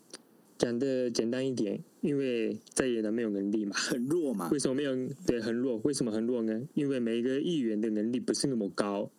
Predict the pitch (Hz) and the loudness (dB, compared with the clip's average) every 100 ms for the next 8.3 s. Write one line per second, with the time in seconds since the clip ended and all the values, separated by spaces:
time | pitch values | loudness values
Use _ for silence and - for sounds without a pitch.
0 | - 120 110 147 151 147 151 135 127 135 | -4 -2 0 0 0 2 0 2 0 0
1 | 131 131 135 110 107 104 101 - - - | 0 -2 -2 0 0 0 2 0 -4 -14
2 | - - - - - - - - - - | -12 -12 -14 -18 -20 -20 -20 -20 -20 -20
3 | - 294 139 139 175 165 139 123 - 151 | -8 -2 0 2 0 2 2 2 0 0
4 | 135 131 135 117 131 139 120 135 120 127 | 0 0 2 2 0 -2 0 0 2 0
5 | 113 123 101 104 - 78 - - - - | 2 0 2 0 0 -2 -2 -2 -6 -2
6 | - - - - - - - 160 160 135 | 0 -2 -6 -4 -2 0 0 2 2 2
7 | 127 131 - 113 - - 120 120 135 127 | 2 0 0 0 2 2 2 2 2 0
8 | - - 120 | 0 2 2